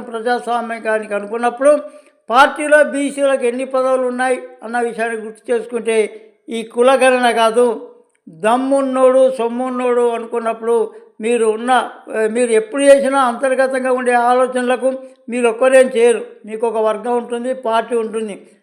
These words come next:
మీకు స్వేచ్ఛ ఎక్కడుంది? పార్టీలో మీకు స్వేచ్ఛ ఉందా? ముఖ్యమంత్రి గారు, పార్టీలో మీకు స్వేచ్ఛ ఉందా? మిమ్మల్ని గుంజడానికి, మిమ్మల్ని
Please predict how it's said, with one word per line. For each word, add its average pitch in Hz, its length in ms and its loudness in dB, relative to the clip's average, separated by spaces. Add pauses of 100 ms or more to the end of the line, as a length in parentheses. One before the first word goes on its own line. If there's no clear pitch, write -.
(120)
మీకు 254 260 -2 (100)
స్వేచ్ఛ 269 400 4
ఎక్కడుంది? 262 480 4 (540)
పార్టీలో 294 600 4
మీకు 285 240 -4
స్వేచ్ఛ 277 460 4
ఉందా? 254 240 4 (300)
ముఖ్యమంత్రి 240 580 -4
గారు, 240 180 2 (160)
పార్టీలో 240 520 0
మీకు 240 220 -6
స్వేచ్ఛ 240 280 -2 (140)
ఉందా? 226 200 2 (540)
మిమ్మల్ని 269 400 -2 (100)
గుంజడానికి, 254 720 2 (480)
మిమ్మల్ని 254 420 -2